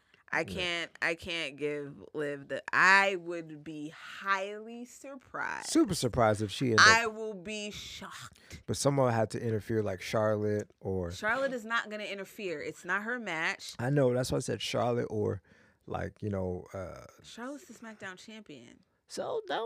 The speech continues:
Speaker 2: means she's
Speaker 1: She's
Speaker 2: not
Speaker 1: not
Speaker 2: petty.
Speaker 1: gonna interfere. No.
Speaker 2: Okay.
Speaker 1: She's not gonna interfere. You have to think of who is on SmackDown. Someone with, like, be, um, Sasha Banks. Bianca, she's over on Raw now. Someone like
Speaker 2: Yeah, Sasha.
Speaker 1: Sasha
Speaker 2: Somebody,
Speaker 1: Banks.
Speaker 2: so-,
Speaker 1: Will
Speaker 2: somebody.
Speaker 1: she interfere?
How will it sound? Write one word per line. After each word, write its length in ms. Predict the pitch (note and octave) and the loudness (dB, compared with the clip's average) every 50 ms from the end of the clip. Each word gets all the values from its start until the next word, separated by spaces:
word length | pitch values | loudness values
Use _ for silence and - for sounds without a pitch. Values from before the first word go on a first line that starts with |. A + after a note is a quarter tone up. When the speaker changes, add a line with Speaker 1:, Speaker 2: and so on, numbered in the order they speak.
| A4 G#4 | -2 -2
Speaker 2:
means 140 | G4+ G4 E4+ | 0 -2 -2
she's 80 | C#4+ | -2
Speaker 1:
She's 100 | E4 E4 | -4 0
Speaker 2:
not 180 | E4+ C#4 A3+ A#3+ | 0 0 2 2
Speaker 1:
not 180 | B3 C4 B3+ | 4 4 4
Speaker 2:
petty. 280 | D4 D4 F4+ F4 C#4 D4 | 4 4 4 4 2 0
Speaker 1:
gonna 120 | D#4+ D#4+ | -2 -4
interfere. 800 | A#3+ A3+ - B3 A3+ - - - A#3+ B3 A#3+ G#3 D#3 D3 D3 D#3 D#3 - | -8 -10 -10 -10 -12 -12 -12 -12 -10 -6 -4 -4 -4 -4 -6 -10 -14 -16
No. 560 | G3 G#3+ A3+ A3+ A3+ G#3+ F3+ D#3 C#3 C3+ - - | -14 -10 -8 -6 -6 -4 -4 -6 -6 -8 -10 -10
Speaker 2:
Okay. 340 | E3 F#3 C4 B3 A#3 G#3 G3 G#3 | -10 -8 -8 -8 -8 -8 -6 -6
Speaker 1:
She's 180 | A#3+ B3+ B3 A3+ | -4 -4 -6 -4
not 220 | A#3 A#3 A3+ A3+ | -2 -2 -2 -2
gonna 160 | - A3+ G#3+ G#3+ | -4 -8 -10 -10
interfere. 680 | - - A3 G#3 - G#3 F#3+ F#3+ - G#3 F#3+ D#3+ C#3+ C#3 | -10 -12 -12 -12 -12 -12 -14 -12 -10 -8 -6 -6 -6 -6
You 100 | C#3+ E3+ | -6 -4
have 220 | G#3 F3+ F#3+ G3 | -2 -2 -2 -2
to 80 | - G#3 | -4 -10
think 240 | G3 G#3 G3 F#3 - | -10 -10 -10 -8 -6
of 180 | F3+ E3+ E3 - _ _ _ _ _ _ _ _ - | -6 -6 -8 -10 _ _ _ _ _ _ _ _ -12
who 240 | - A#3+ A#3+ A#3+ | -6 -4 0 2
is 100 | A3+ G#3 | 2 2
on 200 | G3+ G3 F#3+ F#3+ | 2 0 -2 -2
SmackDown. 640 | F#3+ - G3 F3 D#3+ D3+ - - C#3 G2 D#2+ D#2+ - | -4 -4 -2 -2 -2 -2 -2 -6 -8 -8 -8 -10 -12
Someone 440 | - - E3+ E3+ E3+ E3+ E3 E3 - _ _ - | -8 -6 -6 -4 -4 -6 -8 -8 -12 _ _ -10
with, 220 | D3 E3 E3+ - | -4 -2 0 2
like, 280 | - D#3+ E3 D#3+ - - _ _ _ _ D#3+ D#3+ | 4 4 2 2 -2 -6 _ _ _ _ -20 -14
be, 300 | - E3 E3+ F3 E3+ - - | -8 -6 -4 -4 -4 -4 -2
um, 480 | - D#3+ D#3 D3+ D3 C#3+ C#3+ C#3 C#3 D3+ - - - - | -2 0 0 0 -2 -4 -6 -10 -14 -16 -16 -18 -18 -10
Sasha 340 | - - E3+ E3 - F3 | -4 -2 -2 0 0 0
Banks. 400 | D#3+ D#3 A#2+ D#2 - - - - - - | 0 0 0 0 -4 -12 -16 -16 -16 -16
Bianca, 360 | - D#3 D3 C#3+ D3+ D#3 - - | -14 -12 -10 -10 -10 -10 -10 -12
she's 220 | - - D#3 C#3 | -12 -12 -12 -12
over 180 | C#3 C#3+ - - | -12 -10 -10 -10
on 140 | E2+ - - - - | -12 -12 -12 -14 -14
Raw 140 | - - B1 G1+ - | -12 -12 -12 -12 -12
now. 160 | - G1+ - - _ _ - _ _ _ _ _ | -14 -14 -16 -16 _ _ -20 _ _ _ _ _
Someone 420 | - G3+ G3+ G#3+ G#3+ G#3 G3+ G3 | -8 -8 -6 -6 -4 -6 -6 -4
like 400 | F3+ F3 E3+ D#3+ D3+ - - - _ | -2 -2 -2 -2 -4 -6 -10 -10 _
Speaker 2:
Yeah, 260 | - G#3+ G#3 F#3 F3+ | 4 6 6 6 6
Sasha. 440 | E3 - - G3+ G3+ G3+ G#3 G#3 E3 | 2 -2 0 2 4 4 4 4 4
Speaker 1:
Sasha 360 | C#3 F3 E3 E3+ - - F3+ | 2 2 2 0 0 0 -4
Speaker 2:
Somebody, 280 | E3 E3 F3+ F3 D#3 D3 | -2 0 0 0 0 -2
Speaker 1:
Banks. 340 | C#3+ D3 - - D#3 - - - | -2 -6 -8 -12 -14 -14 -10 -6
Speaker 2:
so-, 200 | F#3+ G#3 G#3+ G3 | 0 2 2 2
Speaker 1:
Will 160 | E3+ F3+ F3+ | 2 2 -2
Speaker 2:
somebody. 200 | F3+ F3+ E3+ D#3+ | 2 4 4 2
Speaker 1:
she 460 | D3+ - - - A#3+ B3 B3+ A3+ G3+ - | 2 0 -6 -6 -4 -4 -2 -2 -4 -4
interfere? 580 | - D3 D3 D3 D3 - - C#3 C3+ - - | -4 -6 -8 -8 -12 -12 -12 -12 -12 -12 -12